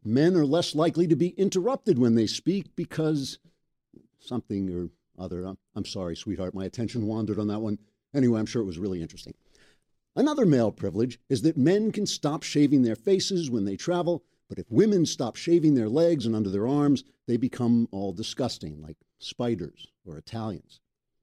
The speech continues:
Like, that's my fault. Another male privilege, says Everyday Feminism, is that men are more likely to be congratulated for having lots of sex,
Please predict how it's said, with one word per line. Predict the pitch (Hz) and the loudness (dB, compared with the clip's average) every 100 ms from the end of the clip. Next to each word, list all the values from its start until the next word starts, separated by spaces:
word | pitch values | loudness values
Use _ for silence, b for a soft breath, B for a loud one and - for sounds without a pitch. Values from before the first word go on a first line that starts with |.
| _ _ _ _ _ _ _ | _ _ _ _ _ _ _
Like, | 90 | -14
that's | 90 - | -10 -6
my | 113 117 | -4 -4
fault. | - - _ _ _ _ _ _ _ _ _ | -6 -20 _ _ _ _ _ _ _ _ _
Another | 95 98 139 | -8 0 4
male | 135 135 131 | 4 2 2
privilege, | 151 139 196 143 | 0 2 0 0
says | - 175 127 | 0 0 0
Everyday | 170 185 180 180 | -2 0 2 2
Feminism, | 190 208 220 208 220 | 2 0 0 0 0
is | 139 | 0
that | 120 123 | 0 2
men | 180 208 208 113 | 4 4 2 0
are | 113 | 0
more | 113 151 220 | 4 4 4
likely | 214 190 156 143 | 2 0 0 0
to | 117 | 0
be | 113 | -2
congratulated | - 107 139 180 139 98 92 120 | -4 0 2 2 0 -2 -2 -2
for | - 117 | -4 -8
having | 110 113 113 | -6 -2 0
lots | 95 95 - | 0 -4 -6
of | 113 | -8
sex, | - 233 214 - | -4 -2 -4 -6